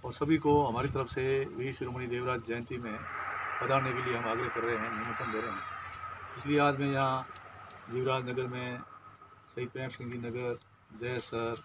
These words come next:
खारी बेरी, अ, जलंधर नगर, जीवराज नगर, उम्मेद नगर, हिंदन नगर,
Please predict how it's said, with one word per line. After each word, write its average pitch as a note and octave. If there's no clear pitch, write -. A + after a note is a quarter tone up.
खारी A2+
बेरी, A2+
अ, -
जलंधर A#2+
नगर, A#2
जीवराज A#2+
नगर, A#2
उम्मेद A2+
नगर, A2+
हिंदन A2+
नगर, A2